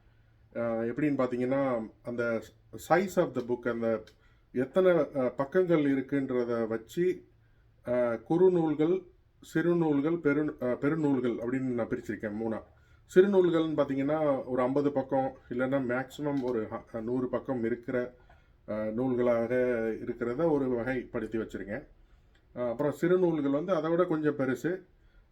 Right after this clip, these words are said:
ஆ, பெருநூல்கள் வந்து நிறைய, ஒரு ஐந்நூறு, அறுநூறு பக்கங்கள் இருக்கிற மாதிரியான நூல்கள், ஆ, பத்தி, ஆ, அந்த, அந்த லிஸ்ட்டும் வச்சிருக்கேன். So, நம்ம முதல்ல வந்து நம்ம கேட்டகரியில வந்து குறுநூல்களுக்குள்ள போயிடலாம். மொத்தம் ஆறு நூல்கள் இருக்கு.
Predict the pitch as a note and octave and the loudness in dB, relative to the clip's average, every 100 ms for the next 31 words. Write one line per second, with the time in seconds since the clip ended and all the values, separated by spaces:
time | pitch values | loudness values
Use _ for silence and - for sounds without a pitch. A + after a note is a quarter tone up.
0 | C3 C3 B2+ A#2+ - F3 G#3 G3 F#3 D#3+ | -8 -4 -2 -4 0 2 2 4 2 4
1 | D3 D3+ F3 F3 C3+ D3+ C#3+ B2+ B2+ B2+ | 0 2 0 2 2 4 2 0 -2 0
2 | A#2+ C3+ C#3 C3+ A#2+ C#3 C#3+ C3+ C3 C3+ | 0 0 0 2 2 2 -2 -2 -4 -4
3 | B2+ B2 A2+ A#2+ A#2+ A2 G#2 A2 A2 A2+ | -2 -2 -2 -2 -2 -2 -2 -4 -2 -2
4 | A2 G#2+ G#2+ A2 G#2+ G2+ - _ _ _ | -2 -4 -4 -4 -4 -6 -10 _ _ _
5 | _ - G#2 G#2 G2+ A2+ A2 B2 A#2 A2 | _ -10 -6 -6 -6 -8 -6 -4 -4 -4
6 | F#2+ F2+ - G#2+ G2+ A2+ A#2 B2 A#2+ B2 | -6 -10 -12 -8 -6 -4 -2 -2 -2 -2
7 | B2+ A#2+ A2+ - A#2 G#2 - F#2+ - - | 0 -2 -2 -4 -4 -4 -8 -10 -12 -14
8 | _ _ _ _ _ D#3+ D#3+ D#3 D#3+ F#3 | _ _ _ _ _ 0 2 2 4 6
9 | F#3 D#3+ E3+ E3 C#3+ C#3 C#3+ C#3+ C3 B2 | 4 4 2 2 2 2 0 0 0 0
10 | A#2 A#2 C3+ - D3+ E3+ D3 C3+ A#2 A2 | -2 -2 -4 -2 0 2 2 0 -2 -4
11 | G#2 A2 G#2+ G#2 G2+ G#2 G2+ A2 B2+ A#2 | -6 -6 -6 -6 -6 -6 -6 -4 -2 2
12 | C3 C#3+ C3+ C#3 C3+ A#2 G2+ - F#2+ | 2 2 2 0 0 -2 -4 -8 -10